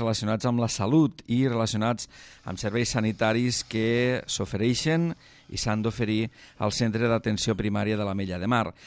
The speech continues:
Ja fa unes setmanes que teníem aquí amb nosaltres els responsables del nostre cap, de l'àrea bàsica de salut en l'Ametlla de Mar, Perelló, on ens avançaven,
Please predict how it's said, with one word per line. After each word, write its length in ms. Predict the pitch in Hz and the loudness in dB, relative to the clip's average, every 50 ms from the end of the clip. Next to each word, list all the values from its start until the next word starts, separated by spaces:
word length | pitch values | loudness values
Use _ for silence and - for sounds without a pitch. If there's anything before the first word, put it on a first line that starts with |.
| - - - | -20 -6 0
Ja 160 | 120 127 120 | 0 2 4
fa 80 | 139 | 6
unes 240 | 139 139 139 127 - | 6 6 6 4 2
setmanes 460 | 135 127 127 131 131 139 139 135 - - | 2 2 2 2 4 2 2 0 0 -4
que 80 | 123 | -2
teníem 400 | - 123 120 123 127 127 127 127 | -2 0 2 2 2 4 4 2
aquí 320 | 120 - - - 123 127 131 | 2 0 0 0 2 4 4
amb 160 | 127 120 120 | 4 4 2
nosaltres 480 | 120 113 104 120 117 113 110 123 139 127 | 2 2 2 0 0 -2 -2 -6 -2 0
els 160 | 139 131 113 | 0 0 0
responsables 880 | 113 107 - - 110 107 101 - 120 113 113 117 123 127 123 - - - - - - - - - | 0 -4 -4 -2 -2 -2 -2 0 0 0 2 2 2 2 2 0 -2 -10 -16 -20 -20 -20 -20 -10
del 220 | - 101 113 107 110 113 | -2 0 2 2 4 4
nostre 540 | 113 117 120 - - - 117 107 107 104 101 | 4 2 2 0 0 -2 -2 0 0 -2 -2
cap, 320 | 92 - 127 131 143 135 110 | -2 -2 0 0 0 0 0
de 80 | 110 | 0
l'àrea 320 | 104 107 110 110 113 113 107 | 0 2 0 0 0 0 0
bàsica 400 | 107 110 98 101 107 - 110 104 | 0 -2 -2 -2 -4 -2 -2 -2
de 80 | 104 | -2
salut 480 | - - 107 104 107 110 110 98 - - | -4 -2 -2 0 2 2 0 0 -2 -4
en 140 | 104 101 101 | -2 -2 -2
l'Ametlla 380 | 104 104 107 110 110 110 110 107 | -2 0 0 0 0 0 0 0
de 40 | 110 | 0
Mar, 200 | 110 107 107 107 | 0 -2 -2 -2
Perelló, 460 | 92 110 104 104 104 104 110 110 113 - - - - - - - | -2 -2 -2 0 0 2 2 0 0 -2 -6 -20 -20 -16 -8 -4
on 180 | 110 117 123 | 0 0 2
ens 160 | 131 123 113 | 2 2 2
avançaven, 720 | 127 120 120 117 113 107 - 143 139 131 123 113 113 117 | 2 2 2 2 0 0 2 2 4 4 4 4 2 2